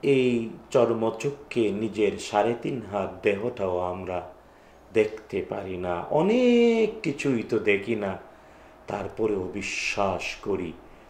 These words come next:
তবে আল্লাহ সুবহানাহু ওয়া তাআলাকে জান্নাতে গেলেই দেখা যাবে, জান্নাতীদের সর্বশ্রেষ্ঠ নিয়ামত হবে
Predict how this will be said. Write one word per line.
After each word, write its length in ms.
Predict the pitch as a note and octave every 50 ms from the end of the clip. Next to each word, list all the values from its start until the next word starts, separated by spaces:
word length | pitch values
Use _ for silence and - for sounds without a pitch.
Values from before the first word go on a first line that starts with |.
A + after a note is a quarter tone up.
| -
তবে 280 | - D#3+ D#3+ A3 A#3+ A#3+ - - - - - - - - - - - - - - - -
আল্লাহ 280 | E3+ E3 F#3+ G3 A#3+ -
সুবহানাহু 680 | - - B2 - - A#2 G#2+ G2+ G2 G2 F#2+ F#2 F#2
ওয়া 100 | F#2 F#2
তাআলাকে 520 | F#2 - G2 F#2+ F#2+ F#2+ F#2+ - - G#2+ G#2 -
জান্নাতে 480 | - B2+ C3 D#3 C3 G#2+ F#2+ - - G2 -
গেলেই 320 | G#2 F#2+ F#2 F#2 F2+ F2 -
দেখা 260 | G2 F#2+ F#2 - A#2+
যাবে, 320 | A#2+ C#3 C#3+ C#3+ G#3 G#3 G#3 - - - - - - - - - - -
জান্নাতীদের 640 | C#3+ F3+ F#3+ G#3 G#3+ G#3 G#3 A3 A3 G#3 A3+ G#3+ G#3
সর্বশ্রেষ্ঠ 840 | - - G#3+ - A3 G#3+ A3 A3+ A3 - - C#4 B3 - - - -
নিয়ামত 580 | D#3 - A2+ G#2 G2+ G2+ G2+ A2 A2 G2+ G2 - -
হবে 380 | G#2 F#2+ - G2+ F#2+ F2 -